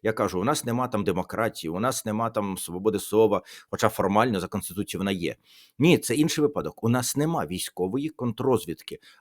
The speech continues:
а вона реально потрібна. Ця війна показала, нам вона необхідна. Що у нас є? У нас є Головне управління розвідки, яке має займатися розвідувальною,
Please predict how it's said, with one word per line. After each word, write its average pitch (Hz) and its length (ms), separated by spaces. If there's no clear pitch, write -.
а 123 100
вона 143 360
реально 147 400
потрібна. 143 480
Ця 143 240
війна 143 340
показала, 131 760
нам 117 260
вона 143 220
необхідна. 135 720
Що - 240
у 151 200
нас 139 300
є? 82 300
У 127 100
нас 240 280
є 127 240
Головне 180 540
управління 113 920
розвідки, 110 840
яке 143 260
має 185 220
займатися 165 480
розвідувальною, 131 720